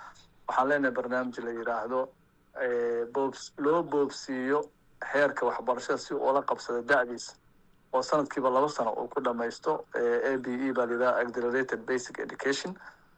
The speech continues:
oo kadibna uu ardaygu ka mid noqdo ardayda, arda-, ardayda dhigata. Eh, runtii dee, eh, Nuurow, markaad tacliinta taabato, eh, meel kasta waa boog. Eh,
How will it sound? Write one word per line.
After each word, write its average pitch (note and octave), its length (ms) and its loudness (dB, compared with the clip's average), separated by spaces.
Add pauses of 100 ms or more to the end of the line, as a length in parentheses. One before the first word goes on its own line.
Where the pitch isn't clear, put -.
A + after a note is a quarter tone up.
oo C3 100 2
kadibna C#3 420 2
uu B2 160 2
ardaygu B2+ 360 2
ka B2+ 120 0
mid C3+ 180 2
noqdo A2+ 240 2
ardayda, A#2 480 0
arda-, A#2 320 0
ardayda A#2+ 320 2
dhigata. A#2 440 0 (680)
Eh, B2+ 500 6
runtii D#3 320 0
dee, C#3 300 4 (340)
eh, B2+ 320 4
Nuurow, D3+ 320 4
markaad C#3+ 360 2
tacliinta C#3 440 4
taabato, C3 540 4 (720)
eh, C3 460 6
meel D#3 240 6
kasta C#3 300 2
waa B2 180 8
boog. C#3 300 4 (720)
Eh, B2 800 4